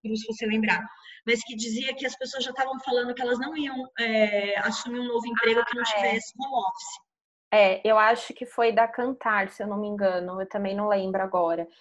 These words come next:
Speaker 2: mas é verdade. A maioria, principalmente das grandes metrópoles, que tem um deslocamento muito estressante. São Paulo, que você fica duas horas pra ir voltar do trabalho, ou pessoas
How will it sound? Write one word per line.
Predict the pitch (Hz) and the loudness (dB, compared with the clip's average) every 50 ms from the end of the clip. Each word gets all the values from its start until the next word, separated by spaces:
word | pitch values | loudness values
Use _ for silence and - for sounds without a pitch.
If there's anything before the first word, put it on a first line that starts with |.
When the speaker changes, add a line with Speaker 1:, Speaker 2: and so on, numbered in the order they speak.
| _ _ _ _ - | _ _ _ _ -4
Speaker 2:
mas | 190 190 190 | -4 -2 0
é | 202 196 | 0 2
verdade. | 190 214 214 220 220 208 190 175 180 170 170 - 180 180 | 2 0 2 4 4 6 6 4 2 0 -6 -10 -8 -6
A | 170 | -2
maioria, | 190 190 202 226 262 277 262 240 233 233 240 240 | 0 2 2 2 4 4 2 2 2 2 2 2
principalmente | 240 247 240 285 294 - - 277 254 247 254 254 - 247 | 2 0 -2 -2 -2 -2 -2 -2 0 0 -2 -2 -4 -4
das | 233 247 240 | -4 -4 -2
grandes | 226 240 240 240 247 240 240 | -2 0 0 0 -2 -2 -4
metrópoles, | 254 254 254 - 220 202 185 180 180 - 180 170 170 - - - _ - | -6 -6 -4 2 2 2 2 2 -2 -6 -8 -8 -8 -10 -16 -20 _ -8
que | 202 202 196 196 196 190 185 190 185 - _ - | -6 -4 -4 -4 -4 -4 -6 -8 -12 -14 _ -2
tem | 208 202 202 208 | 0 0 0 0
um | 208 208 | -2 -2
deslocamento | 208 208 208 220 208 214 220 208 208 208 214 208 214 214 | -2 0 0 0 0 0 0 0 0 0 -2 -2 -2 -2
muito | 208 214 220 233 269 285 277 269 | 0 2 2 2 2 2 -2 -4
estressante. | 269 - - - 254 - - - - 233 185 175 175 175 - 175 | -8 -8 -8 -4 -4 -4 -4 -4 -4 -2 -2 -2 -4 -8 -12 -12
São | 175 - 208 208 214 208 | -6 -4 -4 -4 -2 0
Paulo, | 220 196 202 214 220 233 226 214 202 190 202 | 0 2 4 4 4 6 6 4 4 2 0
que | 202 | -6
você | - 190 | -6 -8
fica | 196 - 208 208 208 | -6 -6 -4 -4 -2
duas | 202 208 226 233 220 208 | 0 2 2 2 2 2
horas | 208 208 208 214 214 - | 0 0 0 -2 -4 -6
pra | - 220 208 | -4 -2 -2
ir | 214 | 0
voltar | 202 208 208 208 214 202 | 0 -2 -4 -2 -2 -2
do | 196 208 202 | -2 -4 -6
trabalho, | 214 208 202 190 190 190 196 208 226 220 202 196 190 190 - _ _ _ _ _ _ - | -4 -4 -2 -2 -2 -2 -2 0 0 0 0 -2 -4 -6 -10 _ _ _ _ _ _ 6
ou | 220 233 254 240 | 8 8 8 8
pessoas | - 233 233 - - 240 233 233 | 6 2 2 4 2 0 0 0